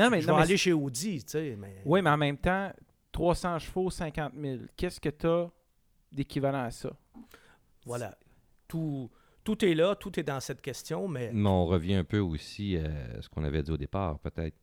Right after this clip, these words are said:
Speaker 3: que la Golf R est peut-être un peu plus chère que certaines autres compétitrices,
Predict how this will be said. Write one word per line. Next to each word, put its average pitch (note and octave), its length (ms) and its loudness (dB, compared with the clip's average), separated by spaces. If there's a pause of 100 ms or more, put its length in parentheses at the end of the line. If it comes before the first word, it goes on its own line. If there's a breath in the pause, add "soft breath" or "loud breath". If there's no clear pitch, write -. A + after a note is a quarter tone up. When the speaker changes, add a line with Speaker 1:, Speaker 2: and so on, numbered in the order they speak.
Speaker 3:
que - 120 -8
la C#2+ 180 -4
Golf D2 360 -2
R D#2+ 240 -2
est C#2 80 -4
peut-être - 300 -10
un D2 80 -2
peu - 120 -8
plus - 220 -12
chère D#2+ 400 -6
que F2 100 -14
certaines D2+ 380 -12
autres C#2 160 -10
compétitrices, - 1080 -12